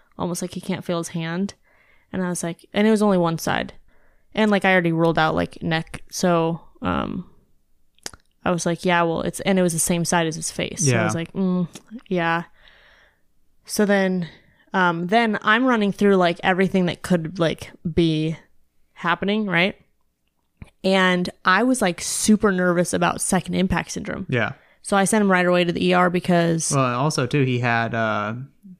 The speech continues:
Speaker 2: he was very emotional.
Speaker 1: Oh, yeah. He s-, he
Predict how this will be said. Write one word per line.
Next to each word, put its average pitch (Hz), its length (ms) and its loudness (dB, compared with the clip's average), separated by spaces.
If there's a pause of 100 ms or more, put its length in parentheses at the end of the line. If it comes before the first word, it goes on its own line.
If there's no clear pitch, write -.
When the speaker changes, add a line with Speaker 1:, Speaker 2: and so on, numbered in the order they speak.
Speaker 2:
he 139 100 0
was 117 120 0
very 123 240 2
emotional. 113 500 -2 (300)
Speaker 1:
Oh, 262 160 6
yeah. 233 140 4
He 196 120 -2
s-, - 160 -4
he 226 560 2